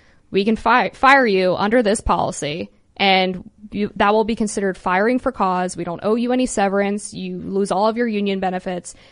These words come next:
and you're screwed. Uh, and then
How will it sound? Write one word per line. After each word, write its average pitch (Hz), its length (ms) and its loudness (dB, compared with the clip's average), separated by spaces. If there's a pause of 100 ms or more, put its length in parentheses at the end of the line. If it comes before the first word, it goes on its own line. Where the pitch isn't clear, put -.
(120)
and 214 140 2
you're 214 80 6
screwed. 294 460 -2 (460)
Uh, 208 440 8
and 233 160 2
then 220 420 2